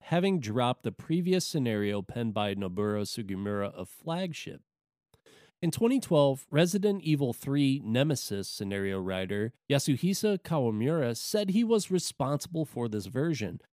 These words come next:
as he wanted to make Biohazard four scarier and, quote, suggested using a particular scene from the film Lost Souls, where the main character suddenly finds herself in a derelict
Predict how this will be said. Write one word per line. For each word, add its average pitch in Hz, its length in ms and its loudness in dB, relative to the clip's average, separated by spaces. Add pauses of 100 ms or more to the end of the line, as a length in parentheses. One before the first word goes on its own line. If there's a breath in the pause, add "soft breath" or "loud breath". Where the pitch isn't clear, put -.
(180)
as 160 140 0
he 233 100 4
wanted 254 320 2
to 202 100 2
make 143 300 2
Biohazard 120 760 2
four 117 300 -2
scarier 120 920 0
and, 117 140 -8
quote, 190 340 2 (400)
suggested 196 640 0
using 143 420 6
a 113 120 -4
particular 170 760 0
scene 113 400 -2
from 127 220 0
the 120 80 0
film 107 300 0
Lost 98 360 0
Souls, 139 460 2 (320)
where 151 140 6
the 135 80 4
main 151 320 2
character 135 720 0
suddenly 247 420 0
finds 165 520 -2
herself 107 680 -2
in 120 100 0
a 117 80 2
derelict 127 560 -2